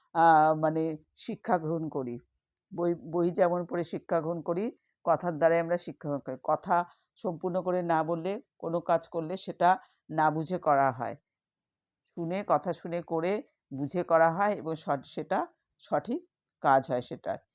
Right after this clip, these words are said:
সেরকমই যোগা এক্সারসাইজের মধ্যে রয়েছে আমাদের কিছু প্রাণায়াম রয়েছে, যেটা হচ্ছে অক্সিজেন আমরা শরীরের ভেতরে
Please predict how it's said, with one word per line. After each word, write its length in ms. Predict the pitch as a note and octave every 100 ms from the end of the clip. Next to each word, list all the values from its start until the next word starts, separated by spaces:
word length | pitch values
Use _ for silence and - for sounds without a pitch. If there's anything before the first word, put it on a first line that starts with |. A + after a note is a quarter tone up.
| _ _ _ -
সেরকমই 440 | E3+ F3 F#3+ B3 G4 _ _ -
যোগা 280 | C#3+ D#3+ F3
এক্সারসাইজের 580 | F3 - F3 A#3+ E3 F3+
মধ্যে 360 | E3 D#3+ D3+ A3+ F4 _ _ _ _
রয়েছে 340 | D#3+ F3 E3+ A3+
আমাদের 360 | E3+ D#3+ D#3 G3+ - _ _ G3
কিছু 180 | - G#3+
প্রাণায়াম 520 | - D3+ D3+ E3+ F#3+
রয়েছে, 340 | F3+ E3 - G3 E4 - _ _ -
যেটা 220 | E3 F3+ F#3
হচ্ছে 200 | - F#3+ - -
অক্সিজেন 480 | D#3+ - F3+ F3 E3+
আমরা 180 | D#3+ F3+ D#4+
শরীরের 360 | - E3+ D#3 E3
ভেতরে 240 | E3 F#3+